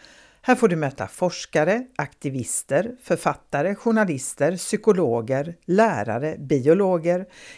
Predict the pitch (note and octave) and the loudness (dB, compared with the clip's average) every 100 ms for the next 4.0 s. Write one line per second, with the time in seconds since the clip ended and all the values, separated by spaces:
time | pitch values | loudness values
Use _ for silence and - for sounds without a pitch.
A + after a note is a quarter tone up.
0 | - A3 G#3 A3+ G3 D3+ B2+ B2 D3 F3+ | 0 2 4 2 2 2 2 2 0 -2
1 | - F#3 - A#3 - - C3 C3+ C#3+ E3 | -4 -4 0 -2 -2 -8 -2 0 0 0
2 | A#3 G3+ C#3+ - A#2 A#2+ B2+ C#3+ D#3 - | 0 0 0 -2 -2 0 -2 0 0 -2
3 | _ - C4 G#3 E3 - F#3 C3 A#2 B2+ | _ -2 0 2 0 0 -4 -4 -6 -8